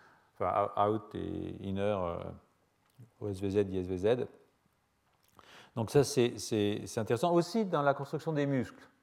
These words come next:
Bon, ça, c'est pas mal, hein. C'est-à-dire qu'on peut aussi courir, euh, euh, euh, sauver, quoi.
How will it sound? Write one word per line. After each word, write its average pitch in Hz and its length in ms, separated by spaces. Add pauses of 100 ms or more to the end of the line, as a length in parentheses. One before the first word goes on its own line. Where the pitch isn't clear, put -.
Bon, 107 100
ça, 123 80
c'est 127 140
pas 143 140
mal, 131 180
hein. - 180 (640)
C'est-à-dire 117 200
qu'on 98 120
peut 117 100
aussi 107 220
courir, 123 420 (120)
euh, 98 240
euh, 92 220
euh, 98 340 (580)
sauver, 104 500
quoi. - 200